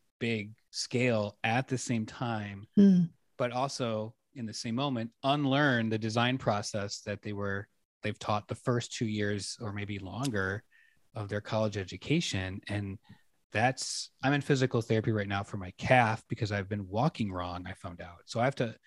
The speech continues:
Speaker 2: Oh.
Speaker 1: relearn a new way to walk while still walking at the same time. And that's sort of how I've been, like, now imagining how my students feel learning systems thinking. Um,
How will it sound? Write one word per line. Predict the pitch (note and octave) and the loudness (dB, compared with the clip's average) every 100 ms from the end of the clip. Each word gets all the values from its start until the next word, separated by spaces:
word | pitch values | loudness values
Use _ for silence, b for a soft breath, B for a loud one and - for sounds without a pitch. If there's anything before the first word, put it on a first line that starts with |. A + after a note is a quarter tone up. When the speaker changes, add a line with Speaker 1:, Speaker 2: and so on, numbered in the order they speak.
| - | 2
Speaker 2:
Oh. | G3+ A3 G#3+ F#3+ E3+ | 4 8 8 6 4
Speaker 1:
relearn | B2 C#3+ B2+ A#2+ A#2 A2+ A2 A#2+ - | 2 2 2 0 0 -2 -4 -6 -8
a | A2+ | -6
new | A#2 C3+ | -2 0
way | B2+ | 0
to | A2+ | 0
walk | G2 G#2+ A#2+ G2 G2 - - _ | -4 0 0 0 -4 -8 -20 _
while | G#2 | -6
still | G#2 - A2+ | -4 0 0
walking | G#2+ G#2+ - G#2 | 0 -2 -2 -4
at | G2 | -6
the | G2+ | -10
same | G#2+ F#2+ | -8 -8
time. | - C3+ G#2+ | 2 2 4
And | A2 | 2
that's | A#2+ | 2
sort | - C#3 | 2 2
of | A#2+ | 2
how | - B2 | 2 2
I've | A#2 | 2
been, | A2 G#2+ | 2 0
like, | G#2 - | -2 -4
now | A#2+ A2+ B2 A#2 | -2 2 4 4
imagining | A2 G#2+ A#2 A2 G2 G2+ - _ _ _ | 2 0 0 -2 -4 -6 -12 _ _ _
how | - | -6
my | G#2+ G2 | -2 0
students | - - C3+ B2 F#2+ | -2 0 2 2 0
feel | - G2 F#2+ | -4 -4 -4
learning | F#2+ G2 F#2+ F#2+ G#2+ | -4 -6 -6 -8 -12
systems | - B2 A#2+ G2+ F#2 | -10 -6 -6 -6 -8
thinking. | - F2+ F#2+ F#2 F#2+ - b b b b _ | -10 -12 -10 -10 -10 -16 b b b b _
Um, | G2+ F#2+ F#2 F#2 | -10 -8 -10 -12